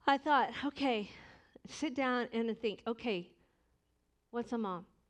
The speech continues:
What's a mom supposed to do?" So I wrote down a couple of things, well, more than a couple of things, but what are we supposed to accomplish as a mom?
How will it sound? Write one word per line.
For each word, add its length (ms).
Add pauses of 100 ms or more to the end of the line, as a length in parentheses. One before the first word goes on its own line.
(120)
What's 180
a 80
mom 260
supposed 520
to 60
do?" 440
So 260
I 140
wrote 220
down 340
a 80
couple 300
of 100
things, 240 (160)
well, 220
more 260
than 140
a 40
couple 280
of 80
things, 280
but 240 (840)
what 260
are 60
we 140
supposed 260
to 60
accomplish 500
as 140
a 40
mom? 320